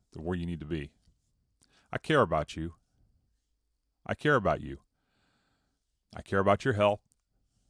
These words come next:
and the health of your family. And that's why I do this,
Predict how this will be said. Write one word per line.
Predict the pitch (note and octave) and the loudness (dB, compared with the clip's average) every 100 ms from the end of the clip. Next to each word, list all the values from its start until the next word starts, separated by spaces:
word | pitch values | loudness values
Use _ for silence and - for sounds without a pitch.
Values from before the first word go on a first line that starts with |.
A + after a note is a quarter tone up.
| _ _ _ _ _ _ | _ _ _ _ _ _
and | - | -12
the | C#2+ | 0
health | F2 F#2 | 0 0
of | |
your | G2+ | -2
family. | F#2+ G2+ F#2+ C#2+ - _ _ _ _ _ _ _ _ _ | -2 -2 -4 -6 -18 _ _ _ _ _ _ _ _ _
And | F#2 | -2
that's | F#2 - | -2 2
why | B2 B2+ | 6 6
I | |
do | B2 C3 | 6 0
this, | G#2+ C2+ - - | -2 -6 -10 -18